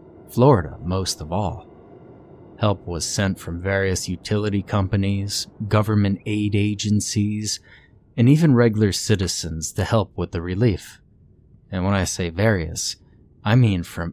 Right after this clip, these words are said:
every state in our region. It was amazing to see the effort put forth to help the people that had lost everything. I'm sure a lot of us thought that was the worst it could get.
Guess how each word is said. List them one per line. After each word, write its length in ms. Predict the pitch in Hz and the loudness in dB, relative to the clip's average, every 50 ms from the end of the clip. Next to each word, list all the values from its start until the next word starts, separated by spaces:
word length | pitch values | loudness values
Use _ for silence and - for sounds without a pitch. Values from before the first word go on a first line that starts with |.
| - _ - | -10 _ -2
every 340 | 117 131 123 123 127 127 117 | -2 -2 -2 -2 -2 -2 -2
state 540 | - - - - - - 101 87 82 - _ _ _ - | -2 -4 -6 -4 -2 -2 -2 -2 -2 -6 _ _ _ -8
in 140 | - 107 95 | -6 -4 -2
our 180 | 90 90 90 | -2 -2 -2
region. 540 | 87 92 92 90 85 - 85 80 - - - - - - - - - - - - - - - - - - | -2 -2 -4 -4 -4 -6 -8 -10 -10 -12 -16 -18 -20 -20 -20 -20 -20 -20 -20 -20 -20 -20 -20 -10 -2 0
It 80 | 120 | 4
was 240 | 143 170 165 143 143 | 6 6 6 6 6
amazing 560 | 135 131 135 139 139 135 117 120 120 117 101 | 4 6 6 4 4 2 2 2 2 2 2
to 100 | - 107 | 2 0
see 320 | 98 - - 135 127 110 95 | -2 0 2 4 4 4 4
the 160 | 98 98 104 | 2 2 0
effort 380 | 107 104 - - 95 87 - | 0 0 -2 -4 -6 -6 -4
put 240 | - 110 98 - - | -4 -4 -4 -4 -6
forth 480 | - - 123 120 104 90 85 78 - - | -4 0 2 2 2 2 -2 -6 -8 -8
to 80 | 98 | -6
help 240 | 92 107 107 101 - | -4 -2 -4 -4 -6
the 100 | - 85 | -8 -12
people 400 | - - 107 117 110 - 92 85 | -4 0 0 0 0 0 -4 -6
that 140 | - 90 85 | -6 -4 -4
had 180 | 82 92 90 85 | -4 -4 -4 -4
lost 560 | 90 101 104 104 87 78 - - - - - | -2 -2 0 0 -2 -2 -4 -8 -8 -4 -4
everything. 560 | 101 107 107 98 87 - - - - - - - - - - - - - - - - - _ - - - - - | -2 -2 -2 -4 -6 -8 -10 -12 -14 -14 -18 -20 -20 -20 -20 -20 -20 -20 -20 -20 -20 -20 _ -20 -20 -20 -12 -8
I'm 200 | - - 98 104 | -6 -6 -4 -4
sure 280 | 92 - - 143 135 113 | -2 2 4 6 6 6
a 60 | 104 | 6
lot 260 | 101 107 104 101 92 | 4 2 2 2 0
of 160 | 90 82 78 | -2 -4 -6
us 220 | 82 82 80 - - | -6 -6 -6 -6 -2
thought 380 | - - 107 92 85 80 - - - _ _ - _ _ - - 117 | 2 2 4 4 2 0 -6 -10 -16 _ _ -20 _ _ -18 -12 -8
that 300 | 104 95 95 101 92 117 | -6 -6 -4 -4 -6 -6
was 400 | 113 113 107 101 - - - - | -4 -4 -4 -4 -4 -6 -6 -4
the 120 | - 117 | -4 -2
worst 320 | 113 117 123 113 - - | 0 0 0 0 0 0
it 80 | 120 107 | -4 -4
could 200 | - - 117 110 | -2 -2 -2 0
get. 300 | 113 151 139 82 76 | 0 0 0 0 -2